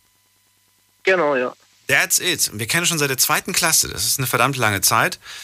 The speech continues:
Speaker 2: Spricht man auch gar nicht mehr über damals. Man spricht nur noch über, was ist gerade aktuell, was ist gerade angesagt, welche Games sind gerade cool und sp-, spielt ihr nebeneinander oder spielt ihr online zusammen?
Speaker 1: Äh, wir spielen online tatsächlich.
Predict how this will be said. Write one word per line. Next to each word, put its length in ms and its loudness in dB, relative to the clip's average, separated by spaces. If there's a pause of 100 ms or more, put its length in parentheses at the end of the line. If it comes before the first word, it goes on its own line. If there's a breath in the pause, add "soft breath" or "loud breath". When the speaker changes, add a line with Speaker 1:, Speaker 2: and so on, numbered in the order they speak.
(140)
Speaker 2:
Spricht 340 0
man 120 2
auch 140 -2
gar 180 4
nicht 180 -2
mehr 80 -2
über 180 0
damals. 420 0
Man 340 -6
spricht 260 -2
nur 80 -2
noch 100 0
über, 240 0
was 140 2
ist 120 0
gerade 280 2
aktuell, 500 -2
was 140 -4
ist 100 -2
gerade 240 2
angesagt, 560 -2
welche 220 -4
Games 320 -2
sind 120 -4
gerade 280 -2 (120)
cool 220 -2
und 320 -4
sp-, 560 0
spielt 220 2
ihr 60 2
nebeneinander 440 2
oder 140 0
spielt 240 -4
ihr 100 -2
online 280 -4
zusammen? 300 -8 (1500 loud breath)
Speaker 1:
Äh, 240 2
wir 180 0
spielen 340 -2
online 360 -2
tatsächlich. 600 -6